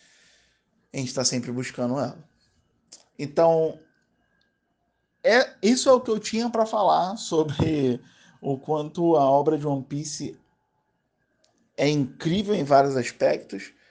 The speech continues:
É... tem vários outros temas que eu posso traçar com paralelo aqui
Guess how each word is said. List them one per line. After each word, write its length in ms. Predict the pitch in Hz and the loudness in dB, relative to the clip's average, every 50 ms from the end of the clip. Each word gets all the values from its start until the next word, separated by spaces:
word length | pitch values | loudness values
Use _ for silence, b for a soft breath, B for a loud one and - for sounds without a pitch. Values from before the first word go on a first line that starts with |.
| b b b b b b b | b b b b b b b
É... 640 | 131 123 120 117 117 117 117 117 117 117 117 117 120 - - - _ _ _ _ _ _ _ _ _ _ _ _ _ _ _ _ - _ _ _ _ _ _ _ - | -4 -2 0 0 0 0 0 0 -2 -2 -4 -6 -8 -10 -14 -16 _ _ _ _ _ _ _ _ _ _ _ _ _ _ _ _ -20 _ _ _ _ _ _ _ -6
tem 220 | 135 135 139 127 | -6 -4 -2 2
vários 320 | 120 127 131 156 190 175 | 4 6 6 6 4 2
outros 320 | 175 165 - 160 135 - - | 0 -2 -2 -4 -6 -6 -6
temas 400 | - 147 147 160 190 180 165 - | -4 -4 -4 -2 -2 -4 -4 -4
que 80 | - | -4
eu 80 | 156 135 | -4 -2
posso 300 | - 135 143 135 139 - | 0 0 -2 -2 -2 -4
traçar 440 | - 131 127 - - - 135 143 139 | -4 -4 -4 -2 -2 0 0 0 -2
com 160 | - 139 135 | -2 -8 -4
paralelo 540 | 127 135 131 127 123 120 123 131 139 131 127 | 0 2 2 4 4 4 2 2 2 2 0
aqui 460 | 117 117 - - 131 143 147 B | 0 -2 -6 -8 -8 -8 -8 B